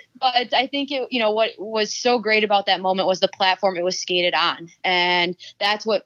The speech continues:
be-, that's why it became so big. And that's what we're fighting for in the women's hockey community, is to try and build a platform that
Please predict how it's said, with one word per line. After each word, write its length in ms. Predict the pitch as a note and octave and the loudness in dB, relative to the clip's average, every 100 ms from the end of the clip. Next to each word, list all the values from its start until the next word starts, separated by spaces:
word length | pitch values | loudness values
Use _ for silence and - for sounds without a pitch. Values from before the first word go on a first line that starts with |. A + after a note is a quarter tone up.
| - | -6
be-, 160 | G3 - | -10 -4
that's 240 | G3 G#3 | -2 -2
why 140 | A3+ G3+ | 0 -2
it 100 | F#3 | -2
became 260 | F#3 F#3+ | -4 -4
so 220 | F#3+ F#3+ E3 | -2 0 0
big. 260 | G3 F#3+ | 2 2
And 100 | F3+ | 2
that's 220 | F#3+ G3+ | 0 0
what 100 | A3 | 0
we're 120 | E3 F#3 | 0 0
fighting 340 | F#3+ F#3+ F#3 | 0 0 0
for 220 | F#3 F3+ | 0 2
in 40 | F3+ | 2
the 60 | |
women's 240 | F3+ F3 G3 | 0 -2 0
hockey 240 | F#3 F3+ - | 0 -2 -8
community, 440 | F3 E3+ F3 F3 | -4 0 2 2
is 180 | F3 E3+ - - - | 2 0 -8 -14 -6
to 100 | G#3+ | -4
try 240 | F#3+ A3 A3 | 0 0 2
and 160 | G3+ | 0
build 240 | F#3 G3 G3 | 0 2 0
a 60 | |
platform 640 | - F3+ F#3 G3 F#3 E3 E3 | -2 -2 -2 -2 -2 -2 0
that 300 | E3+ E3+ D3 | 2 2 0